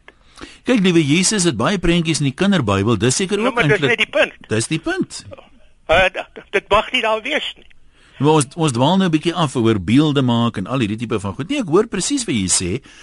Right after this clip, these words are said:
Speaker 1: Die punt is juist dat daar baie mense, en ons praat nou van Christene is, wat onder mekaar verskil oor die interpretasie daarvan. En my vraag is, wie is ons nou om te sê, "My interpretasie is reg"? Jy glo dis reg,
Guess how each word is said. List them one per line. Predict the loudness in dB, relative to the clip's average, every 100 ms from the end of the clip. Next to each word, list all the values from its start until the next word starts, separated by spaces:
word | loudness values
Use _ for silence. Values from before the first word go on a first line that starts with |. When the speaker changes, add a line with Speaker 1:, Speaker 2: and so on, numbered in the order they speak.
| -20 -6
Speaker 1:
Die | -4
punt | 0 0 0
is | -2
juist | -2 -4 -2
dat | -2
daar | -2 -2
baie | -4 -2 0
mense, | 0 0 0
en | -2
ons | -4
praat | -4 -4
nou | -4
van | -6 -8
Christene | -6 -6 -4 -2 -4 -4
is, | -6 -8 -20 -20 -4
wat | -2 0
onder | 2 2
mekaar | 2 0 -2 0 -2
verskil | -4 -4 -2 0 0 0
oor | -2
die | -2
interpretasie | -4 -6 -8 -4 -2 0 0 -4
daarvan. | -6 -6 -6 -4 -6 _ -20 _ -20 -8
En | -4 0
my | 2 0
vraag | 0 0 0
is, | -2 -2 -4
wie | -2 -2
is | -4
ons | -2 0 0 0
nou | -2 -2
om | -4
te | -4
sê, | -4 0 -2 -2 -10 -20 _
"My | -6 -2 2 2
interpretasie | 0 -2 -4 -4 -4 -2 -4 -4
is | -4
reg"? | -4 -6 -8
Jy | -6 -6
glo | -4 -4 -2
dis | 0 0 -2
reg, | -8 -10